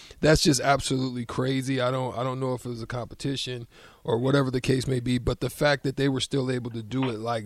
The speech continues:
that, and now they find themselves, I think, against a tough San Diego State team. Um, is this, is this, is this a danger zone type of matchup for them, or is this one that they should be able to handle?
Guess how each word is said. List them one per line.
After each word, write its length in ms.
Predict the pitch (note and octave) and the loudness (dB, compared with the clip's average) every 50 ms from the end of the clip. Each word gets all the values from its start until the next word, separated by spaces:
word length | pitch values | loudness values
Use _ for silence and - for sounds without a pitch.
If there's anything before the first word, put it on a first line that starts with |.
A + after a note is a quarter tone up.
| G#2 G2+ G#2 | -8 -8 -4
that, 340 | A2+ B2 B2 A2+ G#2 - - - - - - - - - - | -2 0 0 0 0 -2 -6 -12 -20 -20 -20 -20 -20 -16 -4
and 180 | D3+ C#3+ C#3+ C#3 | 0 2 2 4
now 200 | C#3 D3 D#3 D#3+ | 4 4 4 6
they 100 | D#3+ D#3 | 4 4
find 260 | C#3+ - D3 C#3+ C#3+ | 2 2 0 0 2
themselves, 520 | D3 C3+ - - D#3 C#3 C3+ C3 B2 - - - _ - | 0 -2 0 0 0 0 0 -2 -4 -8 -14 -12 _ 0
I 100 | B2 C#3+ | 0 0
think, 260 | C#3 - F3 E3 - | 2 2 0 0 0
against 300 | C#3+ C3+ D#3 C#3+ - - | -2 -2 -2 -4 -2 -4
a 80 | C3+ B2 | -6 -4
tough 320 | - - - F#3 F#3+ - | -2 0 2 2 2 2
San 200 | - - F3 E3 | 2 2 4 6
Diego 280 | E3 E3 D#3 D3 D#3+ D3 | 6 6 6 4 2 0
State 340 | - - E3+ D#3+ D3+ C3+ | 2 2 2 2 2 0
team. 480 | - - - D3+ D3 C#3 C#3 C#3 B2+ A2+ - - - - - _ _ | 0 -2 0 0 0 0 -2 -4 -6 -8 -12 -18 -20 -20 -20 _ _
Um, 720 | - C3+ C3+ C#3 C#3+ C#3+ C#3 C#3 C3 C3 B2 A#2 A2+ - - _ _ _ _ _ _ _ _ _ _ _ _ | 2 4 4 6 6 6 4 4 2 0 -6 -8 -12 -16 -20 _ _ _ _ _ _ _ _ _ _ _ _
is 260 | - - D#3 D3+ D3+ | -2 6 8 8 10
this, 180 | G3 G#3+ - - | 10 6 6 4
is 220 | - D3 D3+ C#3+ | 6 6 8 10
this, 220 | F3+ G#3 G3+ - - | 10 8 8 6 6
is 200 | - D3 D3 D3+ | 6 6 8 10
this 240 | F#3+ A3+ - - | 8 6 8 8
a 160 | A3+ G3+ F#3+ E3 | 10 10 10 10
danger 460 | C3 A#2+ C#3+ D#3 F#3 G3+ F#3 G3+ G3 | 6 4 4 6 6 6 4 2 2
zone 560 | F3+ F#3 G3 G3 G3 G3 G3+ G3+ G3+ F#3+ - _ _ | 4 6 6 6 6 4 4 2 -2 -6 -8 _ _
type 220 | - - F#3 F#3 F3 | 0 0 0 2 0
of 80 | F3 | 0
matchup 480 | E3+ E3+ F3 F#3 F#3 - - F#3+ F3+ - | 0 2 2 2 2 4 2 2 2 2
for 100 | - F3+ | 2 2
them, 300 | F3 F#3 F#3+ F#3+ F#3 D#3 | 4 4 4 2 2 2
or 340 | C#3+ D3 D3 D3 C#3+ C#3+ C3+ | 2 4 4 4 4 4 2
is 220 | B2 C3+ D3 C#3 | 0 0 -2 0
this 180 | D3+ D3+ - - | 0 -2 -2 -2
one 160 | D3 D3 D3 | -2 -2 0
that 120 | C#3+ C3 - | -2 -2 -2
they 140 | D#3+ C3 B2+ | -2 -2 -2
should 280 | - - C3+ B2+ A#2+ | -2 -4 -4 -4 -4
be 140 | B2 B2 A#2+ | -6 -4 -4
able 160 | A#2 A2 A2 | -4 -4 -4
to 60 | G#2+ | -8
handle? 320 | G#2 G#2+ F#2 - D#2 - | -8 -10 -12 -14 -16 -20